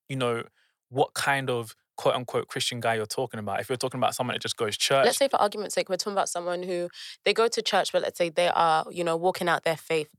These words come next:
Speaker 2: daily, like, they take their relationship with God seriously.
Speaker 1: Then
Speaker 2: For
Speaker 1: I
Speaker 2: argument's sake, that's who we're talking about.
Speaker 1: Then I don't think that's true. Like, for example, I can, I can comment on that because most,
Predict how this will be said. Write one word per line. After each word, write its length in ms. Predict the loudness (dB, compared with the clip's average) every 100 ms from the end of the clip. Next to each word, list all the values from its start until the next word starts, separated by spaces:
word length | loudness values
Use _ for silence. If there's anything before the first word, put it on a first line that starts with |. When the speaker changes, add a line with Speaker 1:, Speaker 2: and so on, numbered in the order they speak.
| _
Speaker 2:
daily, 380 | 2 2 0 -4
like, 220 | -4 -4
they 120 | -4
take 220 | -2 -4 -2
their 100 | -2
relationship 340 | -2 -4 -4
with 100 | -2
God 180 | -2 0
seriously. 600 | 0 -2 -4 -4 -4 -8 -16 _ _ _ _ _ _
Speaker 1:
Then 100 | 2
Speaker 2:
For 60 | 6
Speaker 1:
I 100 | 6
Speaker 2:
argument's 340 | 4 0 -2
sake, 160 | -2 0
that's 180 | 0 0
who 60 |
we're 80 | -2
talking 240 | -6 -6 -2
about. 260 | -2 -2
Speaker 1:
Then 280 | -4 -4 -4
I 140 | -4 -2
don't 220 | -2 -6
think 120 | -8
that's 140 | -8 -8
true. 320 | -8 -8 -8 2
Like, 200 | 2 2
for 80 | 2
example, 280 | 2 4 2
I 80 |
can, 220 | 2 -2 -2
I 80 | -4
can 120 | -4
comment 280 | -2 -2 -2
on 80 | 0
that 160 | -2
because 220 | -2 -4 -4 -14 _ _ -8
most, 320 | 0 0 0